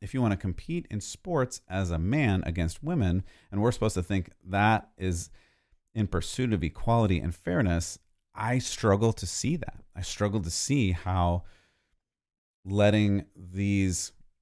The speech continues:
unmatched pairings creates a better competition. And then finally, we'll talk about free speech. This Equality Act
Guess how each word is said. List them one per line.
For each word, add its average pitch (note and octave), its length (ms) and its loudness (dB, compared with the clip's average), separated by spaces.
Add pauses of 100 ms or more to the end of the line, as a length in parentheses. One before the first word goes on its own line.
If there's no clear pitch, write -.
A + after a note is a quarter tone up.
(540)
unmatched A2 1040 0 (140)
pairings F2+ 680 2 (1000)
creates G2+ 500 0
a F#2 80 -2
better F#2+ 300 2
competition. - 720 -4 (1120)
And A#2+ 180 4
then A#2 340 4
finally, A#2 380 4
we'll G2+ 140 2
talk G2+ 180 4
about F#2 220 0
free F#2 240 -4
speech. - 440 -10 (320)
This G#2+ 140 -6
Equality B2+ 460 4
Act G2+ 260 2